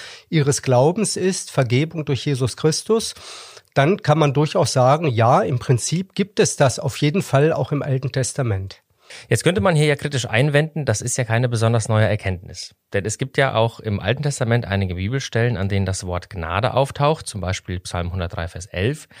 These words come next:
Speaker 2: Dort steht, "Denn so hoch der Himmel über der Erde ist, lässt er seine Gnade walten über denen, die ihn fürchten."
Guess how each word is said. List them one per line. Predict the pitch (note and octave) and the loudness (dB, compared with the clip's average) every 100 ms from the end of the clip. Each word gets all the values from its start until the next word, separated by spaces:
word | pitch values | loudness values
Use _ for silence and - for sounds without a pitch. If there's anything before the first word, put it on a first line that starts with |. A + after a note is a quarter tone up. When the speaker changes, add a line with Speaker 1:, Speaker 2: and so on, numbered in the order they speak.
| - - - _ - | -20 -20 -20 _ -6
Speaker 2:
Dort | F#2+ | -4
steht, | - G#2+ - | 0 0 2
"Denn | G2+ G2 | 2 2
so | F#2 | 0
hoch | A2 | -2
der | - F#2+ | -2 -2
Himmel | G#2+ C#3 | 0 0
über | C3 G#2+ F2+ | -2 -2 -4
der | - | -2
Erde | G2 B2+ C3 | 0 0 0
ist, | A#2+ - | -4 -4
lässt | F#2+ G#2 - | -4 -6 -6
er | F#2+ | -8
seine | F#2+ F#2 | -6 -6
Gnade | F2 F2+ F2+ A#2+ D3+ G2+ | -6 -4 0 0 0 0
walten | G2+ A#2 A#2+ | 0 0 -4
über | G2+ G2+ | -4 -4
denen, | F2+ F2 F#2 | -4 -4 -4
die | F#2+ | -4
ihn | B2 | -6
fürchten." | - D3 A#2+ - - | -4 -4 -4 -8 -16